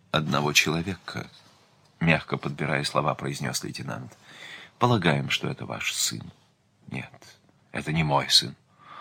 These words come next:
Он никогда не ездил в Кастельветрано», сказала Мария Ломбардо. «Этот человек мёртвый?» «Да», ответил офицер. Мария Ломбардо издала протяжный вопль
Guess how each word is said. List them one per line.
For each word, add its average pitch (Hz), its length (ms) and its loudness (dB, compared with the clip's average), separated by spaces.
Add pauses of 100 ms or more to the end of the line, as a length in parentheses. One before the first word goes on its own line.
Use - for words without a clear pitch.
(140)
Он 82 180 4
никогда 82 480 2
не 76 140 0
ездил 85 400 0
в - 80 -18
Кастельветрано», 69 1000 0
сказала - 460 -4
Мария 65 380 -2
Ломбардо. 62 680 -4 (500)
«Этот 69 320 -4
человек 76 520 2
мёртвый?» 98 680 0 (1200)
«Да», 73 440 0 (640)
ответил - 440 -4
офицер. - 480 -8 (1500)
Мария 104 360 4
Ломбардо 90 640 4
издала 69 400 -4
протяжный - 560 -4
вопль 92 400 0